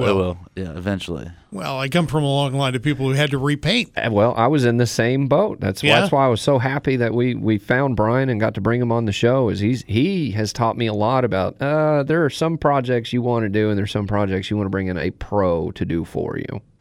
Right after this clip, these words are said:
Speaker 1: Yeah, I'm not gonna. I, I'll tell you what. I, I, I will not mess around with interior painting ever again, because I have, I have exce-, I'm to the point where I'm no longer renting. I own that wall,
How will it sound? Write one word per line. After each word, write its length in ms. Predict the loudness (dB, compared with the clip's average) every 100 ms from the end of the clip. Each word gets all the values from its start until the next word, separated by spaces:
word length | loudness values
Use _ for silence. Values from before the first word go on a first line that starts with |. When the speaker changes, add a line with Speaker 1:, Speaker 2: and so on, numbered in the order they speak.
| -4
Speaker 1:
Yeah, 240 | 0 2
I'm 140 | 2 2
not 160 | 0
gonna. 280 | 0 -2 -4 -10
I, 120 | -12 -6
I'll 100 | -4 -2
tell 160 | 0
you 100 | 0
what. 120 | 0 -2
I, 100 | -4
I, 200 | -6 -6
I 40 | -4
will 100 | -2
not 300 | 0 -2 -2
mess 340 | 0 0 0
around 400 | 0 2 2 0
with 180 | -2 0
interior 540 | 0 0 2 2 0 -4
painting 560 | -4 -4 -4 -6 -4
ever 300 | -2 0 0
again, 440 | 0 -2 -4 -8 -14 _ _ _ _
because 360 | -2 2 2 2
I 140 | 2
have, 300 | 2 0 -2 -12 _ _ _ _ _ 0
I 120 | 2
have 160 | 2
exce-, 500 | 2 2 2 2 0 -2
I'm 320 | -2 -4 -10 -4
to 100 | -2
the 100 | 0
point 440 | -4 -4 -4 -4 -12 _ _ _ _
where 240 | 0 2 2
I'm 160 | 2
no 100 | 4
longer 340 | 4 2 2 2
renting. 480 | 2 0 -2 -6 -4
I 220 | -4 -2 2
own 300 | 4 4 4
that 220 | 0 -2
wall, 420 | -2 -2 -2